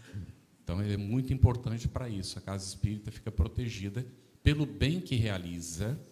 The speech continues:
os trabalhadores aos espíritos necessitados, como foi colocado, pelos esclarecimentos que gera. Os mentores espirituais ficam agradecidos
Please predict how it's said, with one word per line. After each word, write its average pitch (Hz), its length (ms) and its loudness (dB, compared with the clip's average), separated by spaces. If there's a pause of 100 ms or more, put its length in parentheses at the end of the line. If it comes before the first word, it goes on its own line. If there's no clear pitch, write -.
(560)
os - 140 -8
trabalhadores 90 760 -6
aos 127 280 -2
espíritos 104 420 -8
necessitados, 95 680 -10
como 98 160 -12
foi - 160 -10
colocado, 95 680 -4
pelos 101 260 -6
esclarecimentos 110 800 -4
que 104 100 -8
gera. 95 480 -4 (480)
Os 127 200 -2
mentores 143 720 0
espirituais 123 500 -8
ficam 143 220 -4
agradecidos 139 1300 -6